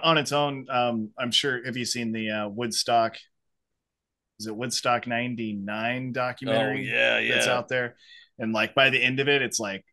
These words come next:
Speaker 1: all these girls being like, "Yeah, I was basically repeatedly raped the entire time," 'cause that was just the culture as it was in nineteen ninety-nine. And it's like, "Hmm,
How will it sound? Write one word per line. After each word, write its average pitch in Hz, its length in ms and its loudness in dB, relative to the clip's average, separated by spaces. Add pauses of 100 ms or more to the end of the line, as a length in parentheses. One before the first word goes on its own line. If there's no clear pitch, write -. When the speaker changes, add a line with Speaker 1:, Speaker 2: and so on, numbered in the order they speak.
(180)
Speaker 1:
all 113 160 -4
these 110 180 0
girls 113 240 -4
being 107 180 -4
like, 104 140 -6
"Yeah, 135 160 2
I 156 100 4
was 165 160 2
basically 143 460 2
repeatedly 127 640 -4
raped 113 440 -4
the 117 140 -4
entire 107 400 -4
time," 107 500 -6
'cause 107 220 -6
that 107 180 -4
was 110 160 -6
just - 380 -4
the 107 80 -8
culture 104 640 -8 (320)
as 110 200 -2
it 113 140 -4
was 104 600 -4
in 117 160 -4
nineteen 107 340 -6
ninety-nine. 104 720 -6 (580)
And 101 80 -10
it's 92 140 -8
like, 92 360 -8 (280)
"Hmm, 226 100 0